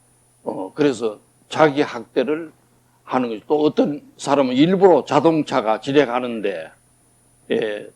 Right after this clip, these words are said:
좀 다치려고 뛰어 들어가고, 이 전부 자기 학대하는 겁니다. 또 어떤 사람은 웃사람하고 늘 싸워요. 왜 싸웁니까? 웃사람하고 싸우는 건 왜 싸우나요?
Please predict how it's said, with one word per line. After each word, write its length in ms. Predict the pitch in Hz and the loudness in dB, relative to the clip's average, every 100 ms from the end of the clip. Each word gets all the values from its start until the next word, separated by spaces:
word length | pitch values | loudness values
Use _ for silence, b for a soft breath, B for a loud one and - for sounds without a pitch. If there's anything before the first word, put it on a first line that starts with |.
| - | -2
좀 240 | 147 120 | 0 0
다치려고 920 | - 175 175 143 127 110 101 101 80 _ _ | 2 2 2 -4 -4 -6 -6 -6 -8 _ _
뛰어 240 | 165 139 113 | 4 4 2
들어가고, 640 | 127 110 107 90 78 - _ _ _ _ - | -4 -4 -6 -10 -14 -20 _ _ _ _ -2
이 160 | 139 135 | 0 2
전부 280 | 160 131 | 0 -2
자기 340 | - 139 156 175 | -2 -2 2 0
학대하는 920 | - - - 165 160 - - 120 101 | -2 -12 -2 0 0 -6 -8 -6 -6
겁니다. 520 | 87 87 80 71 - _ _ _ _ _ _ _ - | -10 -14 -18 -18 -20 _ _ _ _ _ _ _ 2
또 160 | 156 131 | 4 4
어떤 240 | - 165 | 2 2
사람은 540 | 143 143 143 131 107 - _ _ - | 2 2 2 0 -6 -12 _ _ -2
웃사람하고 800 | 147 135 185 180 175 160 165 175 | 0 4 6 6 4 0 0 0
늘 380 | 135 170 214 226 | 4 6 6 4
싸워요. 580 | - 190 196 196 160 - _ _ _ _ _ _ _ - | -2 -2 0 -4 -10 -14 _ _ _ _ _ _ _ 4
왜 160 | 151 | 6
싸웁니까? 680 | 180 180 196 202 170 80 - _ _ _ _ _ _ _ _ _ _ _ _ _ _ | 6 4 4 -2 -6 -8 -10 _ _ _ _ _ _ _ _ _ _ _ _ _ _
웃사람하고 500 | 170 143 170 160 151 | 0 4 4 4 0
싸우는 360 | 127 160 151 131 | 0 0 0 -2
건 80 | 117 | -2
왜 120 | 120 | -2
싸우나요? 400 | 139 160 151 | 0 0 -2